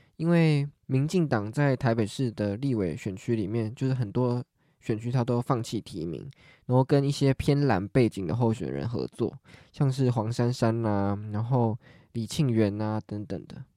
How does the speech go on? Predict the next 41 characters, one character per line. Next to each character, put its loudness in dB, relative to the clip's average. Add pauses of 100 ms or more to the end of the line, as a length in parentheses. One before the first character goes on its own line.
(120)
那 6
黄 10
珊 8
珊 6
她 6
是 4
亲 -2
民 -2
党 -4
的 -8
嘛， -8
后 2
来 2
现 -4
在 -2
加 0
入 2
民 -4
众 -2
党 -10
了。 -14 (540)
那 8
李 8
庆 2
元 4
他 6
原 6
本 2
是 2
国 0
民 -4
党 -10
的， -12
是 -4
后 4
来 4
被 4
开 4
除 -2
党 -6
籍， -16